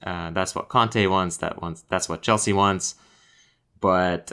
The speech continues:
uh, nothing's really seemed to be happening. So everybody's getting frustrated and tensions, lots of chen-, lots of tensions. Um, there is a bit of development recently where Serge Aurier,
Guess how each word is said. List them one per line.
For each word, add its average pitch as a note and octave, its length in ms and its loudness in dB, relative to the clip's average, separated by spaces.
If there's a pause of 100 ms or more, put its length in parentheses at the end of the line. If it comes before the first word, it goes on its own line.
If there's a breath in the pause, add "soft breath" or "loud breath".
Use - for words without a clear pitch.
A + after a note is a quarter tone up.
uh, D#2+ 480 -2
nothing's E2+ 480 -4
really E2+ 320 0
seemed F2 360 -2
to F2 80 -8
be D#2 140 -6
happening. A2 520 2
So F#2 180 2
everybody's E2+ 580 2
getting D#2+ 400 0
frustrated G2+ 720 4
and D2 400 -6
tensions, G#2+ 680 2
lots B2+ 160 -2
of G#2+ 80 -4
chen-, G#2+ 320 0
lots C#3+ 160 2
of G2+ 80 2
tensions. F2+ 720 0 (200)
Um, E2+ 500 -8 (920 loud breath)
there A2+ 160 6
is C#3 540 4
a G#2+ 120 2 (260)
bit A#2+ 180 8
of A2 600 6
development G#2 400 6
recently A2 480 8
where F#2+ 460 6
Serge - 920 4 (140)
Aurier, A#2+ 840 6